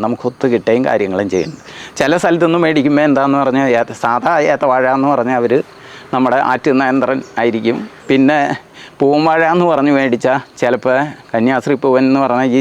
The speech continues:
ചാരപ്പൂവൻ എന്ന് പറയുന്ന ഒരു സാധനമുണ്ട്. അത് നമ്മളുടെ പറമ്പിൽ കാട് പിടിച്ച് ഭയങ്കര വലിപ്പത്തിലുള്ള പഴവും കാര്യങ്ങളും ആവും. പക്ഷേ അതിന് നമുക്ക് യൂസ് ചെയ്യാൻ, വീട്ടിലേക്ക് യൂസ് ചെയ്യാൻ എന്ന് പറഞ്ഞാൽ വലിയ കൊല കൊലയ്ക്കും. അപ്പോൾ നമുക്ക് യൂസ് ചെയ്യൽ അത്ര പോസിബിൾ അല്ല. പിന്നെ കടയിൽ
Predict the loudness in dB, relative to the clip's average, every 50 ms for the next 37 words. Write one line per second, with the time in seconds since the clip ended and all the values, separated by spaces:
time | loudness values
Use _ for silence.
0 | 0 0 -2 0 0 0 -2 0 0 0 2 2 2 2 2 0 0 0 0 0
1 | 0 0 0 0 -2 -2 -2 -2 -2 -4 -8 -10 -14 -18 -20 -20 -20 -20 -8 -4
2 | -2 -2 0 2 2 2 4 4 4 4 4 2 2 0 0 0 0 0 0 0
3 | 0 0 2 2 2 0 0 0 0 0 0 0 0 0 0 -2 -2 -2 -4 -4
4 | -2 0 0 0 0 -2 -6 -6 -2 -2 0 0 2 2 2 2 0 0 0 -2
5 | -2 -2 -2 -4 -4 -2 0 0 0 2 0 0 0 0 0 0 2 2 2 2
6 | 2 2 2 2 0 0 0 0 0 0 0 -2 -2 -2 0 0 0 0 -2 -2
7 | -4 -6 -6 -6 -8 -6 -6 -4 -6 -6 -6 -8 -12 -20 -20 -20 -20 -20 -20 -6
8 | -2 2 4 4 4 4 2 2 2 2 2 2 2 2 2 2 2 2 2 2
9 | 4 4 4 4 4 2 2 0 0 2 0 0 0 0 0 0 0 0 0 2
10 | 2 0 2 2 2 2 2 2 2 2 2 2 0 -2 -4 -6 -10 -10 -8 -6
11 | -2 -2 0 0 0 0 0 2 2 2 2 0 0 0 0 0 2 2 0 0
12 | -2 -4 -2 -2 -2 -4 -4 -6 -4 -2 0 0 0 0 0 0 -2 -2 -2 -2
13 | 0 0 0 0 0 0